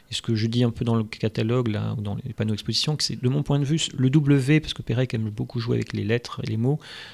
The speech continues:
le W, je pense que c'est, euh, la lettre qu'il construit à partir, euh, des anneaux olympiques. Et c'est vrai que cette histoire W au souvenir d'enfance, c'est l'histoire de la perte de sa mère, mais entrecroisée avec une contre-utopie,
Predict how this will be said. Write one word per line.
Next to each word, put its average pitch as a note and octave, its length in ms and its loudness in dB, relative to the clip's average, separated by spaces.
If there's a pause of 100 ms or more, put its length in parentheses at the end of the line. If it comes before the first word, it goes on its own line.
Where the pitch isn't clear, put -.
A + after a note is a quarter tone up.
(140)
le A2+ 40 0
W, A#2+ 440 2
je A#2 120 2
pense C3 300 -2
que - 140 -6
c'est, A2+ 460 -2
euh, G#2 80 -4 (120)
la G#2+ 180 -4
lettre - 280 -4
qu'il - 180 -8
construit - 520 -4
à A2+ 40 0
partir, A2 560 -6
euh, - 720 -10
des G#2 160 0
anneaux A2+ 200 2
olympiques. G#2+ 640 -4 (340)
Et G#2 140 -2
c'est - 220 0
vrai A#2+ 120 2
que - 80 0
cette A2 180 0
histoire A#2+ 420 0
W G#2+ 680 -2
au - 20 -10
souvenir G#2 300 -2
d'enfance, C3 500 -2
c'est - 140 -4
l'histoire A2 380 -2
de G#2 260 -2 (440)
la A2 100 -2
perte A2+ 200 2
de A2 80 0
sa A2 200 0
mère, C3+ 240 2
mais B2 180 2
entrecroisée C#3 760 2
avec B2 200 0
une A#2 100 0
contre-utopie, C3 760 -2